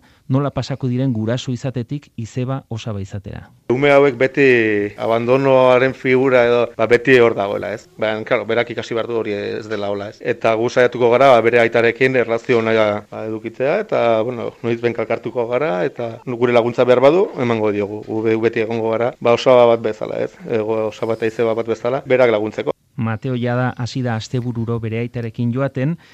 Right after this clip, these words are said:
Speaker 1: e, bere, e, alabek, mm, Mateoren arrebek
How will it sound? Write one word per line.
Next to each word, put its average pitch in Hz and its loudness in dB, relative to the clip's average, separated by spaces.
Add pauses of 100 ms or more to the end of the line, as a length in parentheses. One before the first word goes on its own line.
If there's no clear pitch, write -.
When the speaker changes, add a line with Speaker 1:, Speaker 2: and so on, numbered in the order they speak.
(320)
Speaker 1:
e, 123 -4
bere, 147 -2
e, 131 -4
alabek, 139 -4 (240)
mm, 107 -6
Mateoren 123 -2
arrebek 131 -6